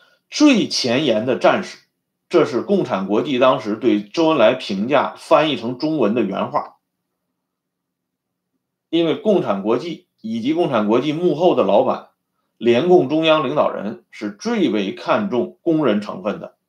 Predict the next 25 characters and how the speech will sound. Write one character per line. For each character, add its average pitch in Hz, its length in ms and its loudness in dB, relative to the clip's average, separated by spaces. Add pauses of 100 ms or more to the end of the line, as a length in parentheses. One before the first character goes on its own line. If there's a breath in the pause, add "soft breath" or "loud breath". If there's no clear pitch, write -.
(720)
他 175 180 2
们 151 260 -2
最 196 300 4
是 120 160 -2
把 104 260 -2
这 107 180 -4
工 196 300 2
人 113 180 2
运 113 180 0
动 110 340 -4
看 127 260 0
成 104 220 -4
是 107 300 -6 (840)
中 160 240 2
共 165 320 0 (420)
开 170 280 4
展 110 320 0
一 160 220 -8
系 226 360 -2
列 151 240 2
政 147 240 0
治 110 140 -4
运 123 180 -2
动 117 180 0
的 90 220 -8